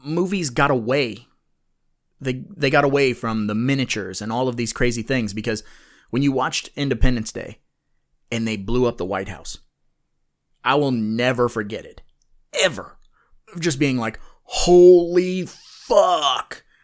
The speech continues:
That's the craziest thing I've ever seen in my life." And I would watch Independence Day over and over and over and over again. I was just, I couldn't believe what I was seeing. And then fast forward, Armageddon,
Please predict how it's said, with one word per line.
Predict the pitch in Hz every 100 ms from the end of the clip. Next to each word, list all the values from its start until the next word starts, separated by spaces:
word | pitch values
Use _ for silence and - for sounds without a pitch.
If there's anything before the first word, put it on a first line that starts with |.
| _ _
That's | 175 180 -
the | 196
craziest | - 175 180 180 170 175
thing | 185 190
I've | 165 143 - -
ever | 190 196 190
seen | 180 - 196 170
in | 165 185 185
my | 180 165
life." | 135 123 147 151 101 - - - -
And | 151
I |
would | 170 175
watch | 185 185
Independence | 175 170 - 156 147
Day | - -
over | 170 180 175 127
and | 120
over | 156 165 131
and | 123 139
over | 170 143 120
and | 139
over | 175 151
again. | 123 117
I | 151
was | 143
just, | 151 - - - _ _ _ _ -
I | 135
couldn't | 131 - 185 156
believe | 135 135 160 151
what | 123
I | 110
was | 110
seeing. | - 175 175 - _ _ _ _ -
And | 135 131
then | 127 113 - _ _ _ _ _ _ -
fast | - 107 117
forward, | 143 147 98 73 -
Armageddon, | 117 123 113 101 113 113 107 98